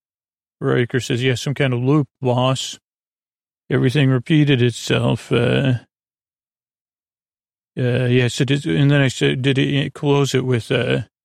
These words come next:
is there actual fencing room on the ship?" Uh, then they go to the bridge. Picard's got a maroon towel that he brought with him to de-, uh, it's a Lieutenant Dean needs, like, three or four towels.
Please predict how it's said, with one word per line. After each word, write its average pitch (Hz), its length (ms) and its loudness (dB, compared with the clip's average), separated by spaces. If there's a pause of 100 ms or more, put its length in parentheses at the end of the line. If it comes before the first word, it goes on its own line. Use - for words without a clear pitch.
(380)
is 120 140 -4
there 139 440 2
actual 127 360 0
fencing 143 720 0
room 139 360 2
on 123 340 0
the 120 100 0
ship?" 131 500 -2
Uh, 123 440 -2 (1160)
then 147 160 0
they 156 80 4
go 151 140 4
to 147 80 4
the 127 80 0
bridge. 127 420 2 (140)
Picard's 147 420 -2
got 143 140 0
a 127 40 -2
maroon 135 460 2
towel 127 580 0
that 120 120 -4
he 127 60 -4
brought 123 280 0
with 120 180 -6
him 123 200 -2
to 131 100 -8
de-, 131 220 -2
uh, 151 300 -6
it's 139 360 -2
a 135 120 4
Lieutenant 135 420 0
Dean 139 240 2
needs, 123 260 -2
like, 131 160 0
three 131 200 -2
or 120 60 0
four 135 300 0
towels. 123 800 -6